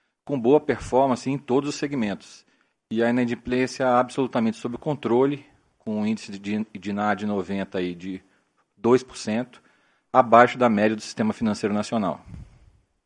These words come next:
A margem financeira bruta e a receita, e as receitas de prestação de serviços apresentaram crescimentos trimestrais de onze vírgula dois por cento e quatro vírgula três por cento, respectivamente. As despesas administrativas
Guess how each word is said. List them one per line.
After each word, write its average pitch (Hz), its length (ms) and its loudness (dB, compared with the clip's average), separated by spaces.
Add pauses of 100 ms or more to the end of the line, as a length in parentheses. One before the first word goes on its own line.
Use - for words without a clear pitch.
(600)
A 110 60 -4
margem 143 260 4
financeira 120 380 0
bruta 110 460 0
e 104 80 2
a 107 80 4
receita, 110 600 -4
e 113 60 -2
as 104 80 -2
receitas 107 380 -6
de - 80 -16
prestação 107 260 -6
de 101 60 -12
serviços 101 600 -6
apresentaram 113 600 -2
crescimentos 107 580 -8 (680)
trimestrais 107 680 -4
de 98 160 -10
onze 127 320 -6
vírgula 113 320 -4
dois 98 240 -4
por - 140 -20
cento 113 440 -8 (540)
e 123 80 -6
quatro 123 460 0
vírgula 117 260 -2
três 110 260 -6
por - 120 -18
cento, 101 280 -12
respectivamente. 101 920 -12 (960)
As 113 140 -4
despesas 143 360 -4
administrativas 120 960 -8